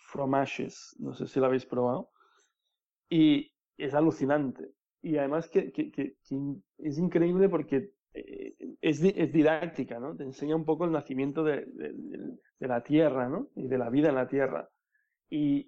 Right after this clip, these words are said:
y ves, o sea, el futuro que tienen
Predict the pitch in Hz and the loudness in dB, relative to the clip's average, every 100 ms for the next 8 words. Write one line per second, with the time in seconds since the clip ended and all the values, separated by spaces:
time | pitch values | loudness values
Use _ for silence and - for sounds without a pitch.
0 | 165 151 151 202 - - - _ - 123 | -4 2 4 4 0 -12 -20 _ -10 -6
1 | 127 - - 156 143 - 147 151 175 175 | -4 -6 -6 -2 -2 0 2 4 6 4
2 | 160 160 156 151 147 | 4 4 4 2 -2